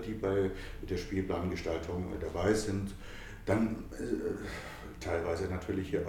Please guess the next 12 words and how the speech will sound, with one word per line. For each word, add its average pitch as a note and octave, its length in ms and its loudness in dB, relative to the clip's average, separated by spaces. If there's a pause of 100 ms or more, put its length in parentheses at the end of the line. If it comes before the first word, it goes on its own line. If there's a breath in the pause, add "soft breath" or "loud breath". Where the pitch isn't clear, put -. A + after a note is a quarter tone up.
(160)
hier A2 300 4
zum G2 140 -4
Beispiel F#2 260 -2
gibt's F#2+ 280 -2
ein F2+ 180 -2
Kuratorium, A#2 840 8
die G#2 120 4
mit, G2+ 260 2 (600 loud breath)
äh, G#2 300 8
darüber G#2 380 8
entscheiden, F#2 680 4
ob - 220 -2